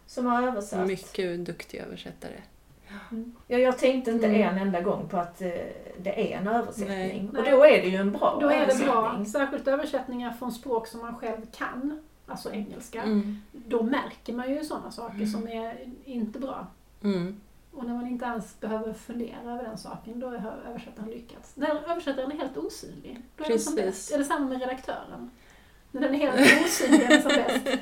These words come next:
Speaker 2: <laughs> Ja, jag tänker att det är så faktiskt. Att det är, att, eh, att, eh, man jobbar för att texten ska bli så bra som möjligt.
Speaker 3: Mm.
Speaker 2: Så att det inte ska, eh,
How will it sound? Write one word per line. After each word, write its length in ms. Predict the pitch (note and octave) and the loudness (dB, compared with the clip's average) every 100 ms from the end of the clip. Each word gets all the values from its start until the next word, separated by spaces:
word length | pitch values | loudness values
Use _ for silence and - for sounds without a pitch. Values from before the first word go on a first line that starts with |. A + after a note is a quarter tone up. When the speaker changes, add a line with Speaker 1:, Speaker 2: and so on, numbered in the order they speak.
| - | -2
Speaker 2:
<laughs> 680 | - A#4+ C#5+ C5 A#4 F#4+ | 2 4 4 2 0 2
Ja, 240 | D#4 B3+ A#3+ | 6 8 6
jag 160 | A#3+ | 4
tänker 320 | C4+ C4 C#4 | 0 0 2
att 120 | B3+ - | 0 2
det 140 | A3+ | 0
är 80 | B3 | 0
så 240 | - E3 | -2 -4
faktiskt. 720 | E3+ - - - F3 - - - - - - | -2 -6 -4 -4 -4 -6 -14 -20 -20 -20 -6
Att 180 | G3 G3+ | -6 0
det 580 | G3 F3+ E3+ - - - | 2 2 0 -2 -2 -2
är, 100 | - | -2
att, 320 | F#3 - - - | -4 -6 -8 -2
eh, 320 | G3 G3 G#3 - - - - - - | -2 -2 -6 -10 -20 -20 -20 -20 -10
att, 440 | - F#3 - - - | -6 -6 -8 -10 -2
eh, 920 | F#3+ F#3 F3+ F3 F3 F3 F3 F3 F#3+ | 2 2 2 0 0 0 -2 -2 0
man 180 | F#3+ F#3 | 2 4
jobbar 320 | F#3 E3 D#3+ | 2 2 -4
för 200 | D#3+ E3+ | -4 -6
att 200 | D#3+ - | -6 -8
texten 560 | - F#3 - - - | -10 -10 -12 -8 -8
ska 160 | - - | -6 -8
bli 200 | - - | -8 -8
så 440 | - - F3+ E3 | -8 -6 -4 -4
bra 360 | D#3+ D#3+ E3 D#3+ | -6 -6 -6 -8
som 260 | D#3 F3 E3 | -10 -8 -6
möjligt. 600 | E3 - - - - - | -6 -6 -10 -10 -20 -6
Speaker 3:
Mm. 340 | A#3+ A3 A3 G#3+ - _ _ - | -2 0 -2 -8 -20 _ _ -20
Speaker 2:
Så 140 | - | -16
att 60 | E3 | -8
det 80 | E3+ | -6
inte 280 | D#3 D#3+ | -6 -8
ska, 200 | E3+ - | -12 -10
eh, 440 | A#1 A#1 - G1+ | -8 -6 -6 -6